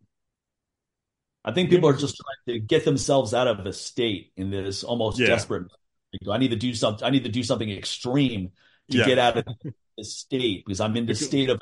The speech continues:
Speaker 1: inertia. So I'm gonna, I'm gonna go jump into a cold plunge."
Speaker 2: Be-,
Speaker 1: And that's
Speaker 2: because
Speaker 1: gonna
Speaker 2: I do the
Speaker 1: get
Speaker 2: regular stuff, you know, I get bored with that, and I've done the regular stuff, but I never consistently do it. But I'll do this because this is the thing.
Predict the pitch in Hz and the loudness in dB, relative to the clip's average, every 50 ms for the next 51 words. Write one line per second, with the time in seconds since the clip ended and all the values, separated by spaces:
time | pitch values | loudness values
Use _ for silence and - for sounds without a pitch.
0 | 117 104 110 120 123 123 - - - 104 95 87 78 76 - - 95 101 113 110 | -2 -2 2 2 2 4 2 0 0 0 0 0 -2 -4 -4 -2 -2 -2 -2 0
1 | 85 120 139 131 120 110 117 135 120 107 101 - - 147 135 127 120 113 104 95 | 0 2 2 2 2 2 2 2 2 2 0 0 0 0 0 0 -2 -2 -2 -4
2 | 90 - - - 135 123 110 - - 107 95 90 87 85 - - _ _ _ _ | -6 -6 -2 0 0 0 -2 -4 -4 -4 -4 -4 -4 -10 -14 -18 _ _ _ _
3 | _ _ - 127 - 101 110 120 117 - 135 123 156 160 175 170 143 135 147 170 | _ _ -16 -10 -4 0 2 2 4 4 6 6 8 8 10 10 10 10 10 10
4 | 175 147 135 127 - - 131 113 110 107 - - _ _ - 135 131 120 101 98 | 8 8 4 4 4 4 4 6 6 4 2 -4 _ _ -4 -2 0 2 2 2
5 | 110 113 127 113 107 131 143 143 139 131 127 - 135 131 127 117 110 110 113 110 | 2 0 -2 0 2 4 4 4 4 2 0 0 0 0 2 0 -2 -4 -6 -6
6 | 104 151 170 156 131 117 120 113 113 107 - - - 123 120 110 - _ - - | -6 -4 -2 0 0 0 0 -2 -4 -8 -8 -4 -4 -4 -4 -4 -8 _ -20 -18
7 | _ - 113 127 143 147 139 110 123 107 117 143 123 - 117 107 113 151 151 127 | _ -2 2 2 4 2 2 0 -2 0 0 -2 0 0 -4 0 4 4 4 4
8 | 95 92 101 - - _ - - - - 113 160 170 147 160 151 127 123 156 156 | 4 0 -8 -10 -10 _ -20 -20 -14 -4 0 0 2 4 4 4 6 8 8 8
9 | 127 - - 117 95 - 104 98 95 90 - - _ _ - _ _ - 175 165 | 6 6 0 -6 -4 -4 -4 -4 -4 -6 -10 -16 _ _ -20 _ _ -4 -4 -4
10 | 123 113 113 95 _ 165 156 139 104 87 85 87 | -4 -8 -12 -8 _ 2 2 2 2 0 -6 -16